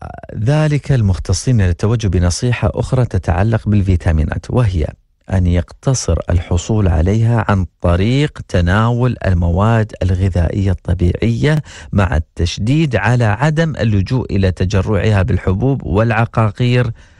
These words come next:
دون العودة إلى استشاري.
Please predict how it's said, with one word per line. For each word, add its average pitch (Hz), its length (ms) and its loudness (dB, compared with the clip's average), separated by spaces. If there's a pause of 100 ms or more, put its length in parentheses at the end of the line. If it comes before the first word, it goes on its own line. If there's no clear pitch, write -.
(240)
دون 113 400 2
العودة 104 1040 2 (640)
إلى 90 440 2 (200)
استشاري. - 800 -4